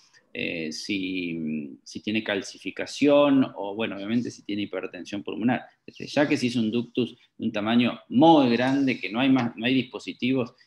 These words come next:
eh, como pasa con la comunicación intraauricular, que es hasta cuatro centímetros, no se va a poder cerrar y, o se va a poder cerrar por cirugía, ¿no?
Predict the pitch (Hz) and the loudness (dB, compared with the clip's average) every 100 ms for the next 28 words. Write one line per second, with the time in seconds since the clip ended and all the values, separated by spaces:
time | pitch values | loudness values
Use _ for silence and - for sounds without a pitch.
0 | _ - 95 87 85 78 80 95 87 110 | _ -8 -6 -4 -6 -6 -8 -8 -4 -4
1 | 123 98 95 90 92 87 85 92 110 110 | -6 -6 -6 -6 -8 -10 -10 -8 -4 -4
2 | 101 95 92 - 107 135 101 95 - 95 | -4 -6 -8 -4 -2 -2 -6 -10 -12 -6
3 | 101 - 110 92 85 139 147 104 107 107 | -6 -6 -8 -10 -2 0 0 -2 -8 -6
4 | 101 98 101 - 98 135 165 - 107 110 | -8 -6 -8 -8 -4 -2 -2 -8 -12 -12
5 | - 98 - 101 110 - 98 127 - - | -8 -8 -6 -6 -6 -6 -6 -6 -8 -12
6 | 90 - - - - 104 | -12 -10 -8 -8 -10 -14